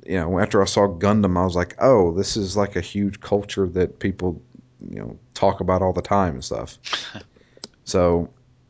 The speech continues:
Speaker 1: but anyway, yeah. Um, so yeah, we, we kill Red Rum, finish him off, um, and, uh, thank God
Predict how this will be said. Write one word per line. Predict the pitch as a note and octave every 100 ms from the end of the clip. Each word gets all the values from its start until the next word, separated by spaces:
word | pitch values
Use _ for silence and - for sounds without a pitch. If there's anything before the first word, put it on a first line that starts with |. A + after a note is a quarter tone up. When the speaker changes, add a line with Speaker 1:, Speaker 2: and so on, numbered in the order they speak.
| _ _ _ _ _ _ _
Speaker 1:
but | B2 B2
anyway, | A#2+ F#2+ G2+
yeah. | G2+ F#2+ G2+ G2+
Um, | F#2+ F#2 F2+ _ _ _ _ _ _ _ _ _ _ _ _ -
so | D3
yeah, | C#3+
we, | C#3+ B2+
we | G#2+ B2
kill | - F#3
Red | C3+ G2+ A2 G2+
Rum, | G2+ G2+ G2+ G2 G2 _ _ _ _
finish | - B2 G#2+
him | A2+ G2
off, | F#2 F#2 F2 - - _ _ _ _ -
um, | E2 D2+ D#2 D#2 D#2+ - _ _ _ _ _ _ _ _ _ _ _ _ -
and, | G2 F#2+ F2+ F2
uh, | E2 D#2+ E2 - _ _ -
thank | G#2 -
God | F#2+ D#2+ D#2 D#2+